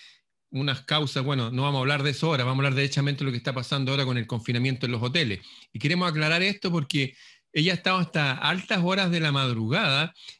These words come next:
haciendo escrito. Esto no es por ir a hacer la, una protesta fuera de un hotel. No funciona así. Claro, si quiero ganar cámara, voy a hacer eso, ¿ah? Y voy a decir, "Oye, no, yo estoy", no. Ella está haciendo todo.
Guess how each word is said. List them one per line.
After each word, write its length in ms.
haciendo 420
escrito. 560
Esto 240
no 100
es 140
por 160
ir 160
a 100
hacer 240
la, 80
una 180
protesta 480
fuera 280
de 60
un 60
hotel. 360
No 140
funciona 540
así. 340
Claro, 200
si 140
quiero 160
ganar 300
cámara, 340
voy 240
a 40
hacer 200
eso, 260
¿ah? 240
Y 280
voy 60
a 20
decir, 140
"Oye, 200
no, 180
yo 140
estoy", 240
no. 220
Ella 240
está 180
haciendo 460
todo. 560